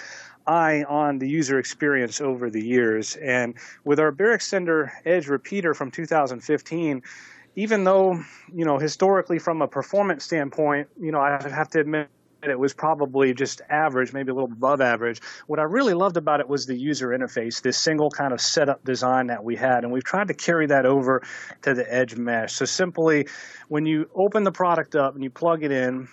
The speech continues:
there's going to be a Wi-Fi signal by default that broadcasts in your home called Verify. You connect to it, you sign in. Um, because of the crack vulnerability, which your readers may be familiar with,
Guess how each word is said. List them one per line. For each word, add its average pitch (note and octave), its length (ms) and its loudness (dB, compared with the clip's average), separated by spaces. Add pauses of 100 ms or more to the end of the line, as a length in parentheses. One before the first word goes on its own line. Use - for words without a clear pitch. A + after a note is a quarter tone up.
(160)
there's C#3+ 240 0
going F3+ 240 0
to F3+ 40 -2
be E3 100 2
a - 20 6
Wi-Fi D3 480 2
signal C3+ 360 -4
by C#3 200 0
default C3+ 480 0
that B2+ 200 -6
broadcasts C#3 640 0
in C3+ 100 -6
your C3+ 120 -6
home C3 260 -2
called A#2+ 280 -2
Verify. A2 580 -2 (440)
You C3+ 120 -2
connect D#3+ 380 0
to E3 180 2
it, D#3 200 2 (200)
you C#3 180 -6
sign D3+ 440 2
in. B2 360 -2 (100)
Um, B2+ 200 -2
because E3+ 300 -2
of E3+ 80 -2
the C#3+ 80 2
crack F3 380 0
vulnerability, F3 920 2
which D#3 260 -2
your D#3+ 80 -4
readers D#3+ 280 0
may D#3+ 120 -2
be D3+ 100 -6
familiar D#3 420 2
with, D3+ 280 4